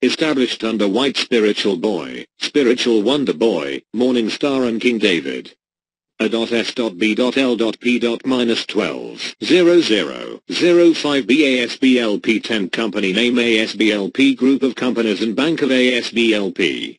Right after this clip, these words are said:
Audited statements are approved forever, and without due opposition, protest and other negative mean by the United Nations organizations,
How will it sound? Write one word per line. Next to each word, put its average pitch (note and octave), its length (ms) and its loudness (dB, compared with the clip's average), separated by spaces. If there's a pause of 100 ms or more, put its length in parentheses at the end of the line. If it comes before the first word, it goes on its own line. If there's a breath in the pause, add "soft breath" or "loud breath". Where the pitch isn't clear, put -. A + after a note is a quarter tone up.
(100)
Audited D#3+ 420 4
statements B2 540 -2
are A#2 160 0
approved A#2 380 2
forever, F#2+ 520 -4 (140)
and G#2+ 160 -2
without F#2+ 400 -2
due B2 240 2
opposition, F#2+ 720 -2 (180)
protest A#2 500 0
and G2 140 -2
other G#2 240 0
negative C3 440 0
mean A2 280 0
by A#2+ 180 -2
the G2 100 0
United A2+ 600 0
Nations G#2+ 460 -4
organizations, G2 1200 -2